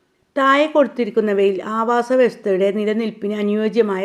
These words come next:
പ്രസ്താവന ഏത്? മരങ്ങൾ വെച്ചു പിടിപ്പിക്കുന്നു. മക്കളെ, നമ്മുടെ ചാനലിൻ്റെ ക്ലാസ്സുകൾ നൽകാൻ വേണ്ടിയിട്ട് ഒരു WhatsApp ചാനൽ ഗ്രൂപ്പ് ഉണ്ടാക്കിയിട്ടുണ്ട്. അതിൻ്റെ ലിങ്ക്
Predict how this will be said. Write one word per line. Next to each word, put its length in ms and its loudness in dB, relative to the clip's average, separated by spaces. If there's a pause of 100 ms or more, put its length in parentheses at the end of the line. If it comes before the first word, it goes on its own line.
പ്രസ്താവന 520 0 (220)
ഏത്? 180 0 (1500)
മരങ്ങൾ 500 2
വെച്ചു 300 2
പിടിപ്പിക്കുന്നു. 580 -2 (1200)
മക്കളെ, 260 -8 (220)
നമ്മുടെ 320 -6
ചാനലിൻ്റെ 480 -4
ക്ലാസ്സുകൾ 480 -6
നൽകാൻ 300 -6
വേണ്ടിയിട്ട് 320 -8
ഒരു 140 -10
WhatsApp 400 -12
ചാനൽ 320 -6
ഗ്രൂപ്പ് 300 -8
ഉണ്ടാക്കിയിട്ടുണ്ട്. 580 -12 (600)
അതിൻ്റെ 340 -4
ലിങ്ക് 240 -4